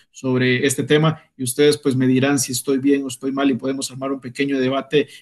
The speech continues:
muy rápidamente. Y muchas veces también se habla de que el periodista, pues, tiene que cubrir, tiene que hacer esto, tiene que hacer lo otro, pero hay un punto muy importante y es la falta de recursos y pres-, y personal preparado que tenemos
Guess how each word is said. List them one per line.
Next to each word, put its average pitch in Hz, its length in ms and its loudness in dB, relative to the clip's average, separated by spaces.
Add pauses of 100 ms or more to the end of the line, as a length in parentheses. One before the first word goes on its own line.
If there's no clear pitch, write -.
(100)
muy 139 140 0
rápidamente. 135 880 4 (320)
Y 147 80 2
muchas 220 260 8
veces 208 240 4
también 151 240 0
se 160 140 0
habla 208 240 6
de 175 160 2
que 151 80 0
el 123 120 2
periodista, 143 800 4 (280)
pues, 123 100 -10
tiene 180 240 2
que 139 100 -2
cubrir, 170 400 2
tiene 165 220 0
que 151 80 0
hacer 135 200 0
esto, 147 200 0
tiene 147 180 0
que 135 100 -2
hacer 127 180 -4
lo 127 80 0
otro, 127 200 -6
pero 139 320 -2 (440)
hay 180 200 6
un 202 160 4
punto 196 280 2
muy 190 160 4
importante 170 600 0
y 151 140 4
es 185 240 0 (180)
la 135 200 2
falta 180 440 2
de 160 120 4
recursos 160 560 2
y 156 60 2
pres-, 135 360 0
y 147 120 -2
personal 131 460 -2
preparado 143 540 0
que 139 80 -2
tenemos 131 480 -2